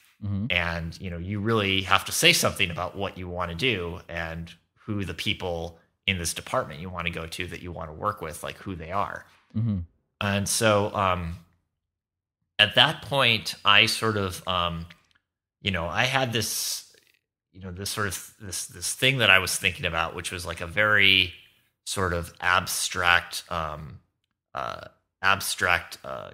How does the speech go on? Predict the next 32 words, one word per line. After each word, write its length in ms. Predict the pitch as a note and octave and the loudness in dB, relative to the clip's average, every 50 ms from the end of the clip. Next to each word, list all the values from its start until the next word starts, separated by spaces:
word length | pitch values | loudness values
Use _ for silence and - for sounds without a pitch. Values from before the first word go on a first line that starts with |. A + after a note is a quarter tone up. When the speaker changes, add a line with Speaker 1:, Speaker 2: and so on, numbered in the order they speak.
| - - | -12 -8
Speaker 2:
concept 760 | - - E2+ E2 E2 E2 - - C#2 C#2 - - - - - _ _ _ _ _ _ _ _ _ _ _ _ _ _ - | -4 -2 -2 -2 -2 -4 -4 -4 -4 -6 -6 -10 -14 -14 -16 _ _ _ _ _ _ _ _ _ _ _ _ _ _ 0
that, 420 | F2+ E2 E2 D#2+ D#2 D#2 - - | 2 2 2 2 0 -2 -4 -6
um, 500 | E2+ E2+ D#2+ D#2 D2+ D#2 D#2 D#2 D2+ G2 A#2 - _ _ _ _ _ _ _ _ _ _ _ | -6 -4 -4 -6 -6 -8 -10 -12 -14 -14 -16 -20 _ _ _ _ _ _ _ _ _ _ _
uh, 300 | - E2+ D2+ C#2+ C2+ B1 - - _ _ _ _ _ _ _ _ _ | -16 -14 -14 -14 -14 -16 -18 -20 _ _ _ _ _ _ _ _ _
you 100 | - F#2+ | -12 -10
know, 80 | F#2 E2 | -8 -8
it 100 | E2 F#2+ | -6 -4
was 180 | A2 A2 A2 G#2+ | -2 0 2 2
just 180 | - D#3 D3 | 2 2 4
something 280 | - D3+ C3+ - B2 G#2+ | 2 2 2 2 2 4
that 100 | G2+ F#2 | 6 6
I 60 | F2+ | 6
was 140 | F2 E2+ - | 4 2 -2
curious 440 | - - - - F2+ F2 E2+ - - | -6 -4 -2 0 0 0 -2 -4 -6
about 360 | - - - - C2 A#1 - _ - | -6 -8 -10 -10 -10 -12 -12 _ -12
on, 160 | E2 - - - | -12 -12 -12 -10
on 180 | F2+ F#2 F2 E2 | -8 -8 -6 -6
some 340 | - - - E2+ D2+ D2+ D2 | -4 -4 -4 -4 -6 -8 -8
level. 460 | - C2 - - - - - - _ _ _ _ _ _ _ _ _ _ - | -10 -10 -10 -12 -14 -18 -20 -20 _ _ _ _ _ _ _ _ _ _ 0
And, 500 | - F2 E2 E2+ E2 E2+ E2+ E2+ E2 - - _ _ _ _ | 2 2 4 4 2 2 0 -2 -4 -8 -10 _ _ _ _
you 100 | - G2+ | -12 -10
know, 60 | F2 E2+ | -4 2
that 240 | F2+ A2+ B2 C3 - | 6 6 6 6 4
was 200 | B2+ A#2 G#2 - | 2 0 0 0
sort 180 | - A2+ G#2 | 0 0 0
of, 240 | G2 F#2 F2+ E2+ E2+ - | 0 0 -2 -4 -6 -6
um, 480 | E2+ F2+ F2+ E2+ E2 D#2+ E2 D2+ - - _ _ _ | -4 -2 -2 -2 -2 -4 -8 -10 -12 -16 _ _ _
uh, 240 | E2+ E2+ D#2+ D2+ D2+ D2 - | -16 -14 -14 -14 -14 -10 -10
just 300 | - G2 - - - - | -8 -8 -8 -10 -12 -10
sort 140 | - G2+ | -10 -10
of 80 | F2+ F2+ | -10 -10
how 760 | - - - - G#2+ G#2 G#2+ G#2 G#2+ G#2+ A2 G#2 G#2 G2 F#2+ | -10 -8 -6 -4 -4 -4 -2 -2 -2 -2 -2 -2 -2 -4 -8